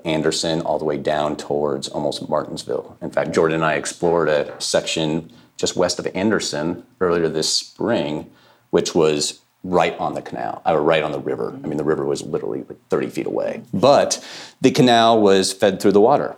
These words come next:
or th-, fed through the water of the White River because of its lack of navigability. The canal was meant to be a avenue of commerce, and unfortunately that, well, we were a little behind the times on that, and corruption and poor planning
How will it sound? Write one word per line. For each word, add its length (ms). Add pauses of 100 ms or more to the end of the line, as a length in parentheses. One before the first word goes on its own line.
or 180
th-, 220
fed 180
through 140
the 100
water 240
of 80
the 60
White 180
River 220
because 480
of 120
its 220
lack 260
of 140
navigability. 720
The 100
canal 380
was 140
meant 220
to 80
be 260
a 320 (140)
avenue 320
of 100
commerce, 720
and 500 (140)
unfortunately 600
that, 360 (580)
well, 160
we 120
were 80
a 60
little 160
behind 280
the 60
times 320
on 140
that, 340
and 300
corruption 580
and 480 (460)
poor 160
planning 500